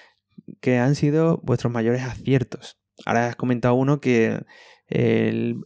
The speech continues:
buscar una fecha importante para lanzar el juego es una cosa importante porque han salido después algunos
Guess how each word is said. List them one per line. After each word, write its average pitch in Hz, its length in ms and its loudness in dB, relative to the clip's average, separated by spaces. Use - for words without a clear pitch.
buscar 120 280 0
una 120 120 2
fecha 113 880 -2
importante 123 580 0
para 107 140 0
lanzar 110 260 0
el 117 60 -2
juego 123 360 2
es 127 160 -4
una 120 140 -2
cosa 123 200 0
importante 113 420 0
porque 117 460 0
han 120 140 -2
salido 123 280 2
después 120 260 4
algunos 117 460 0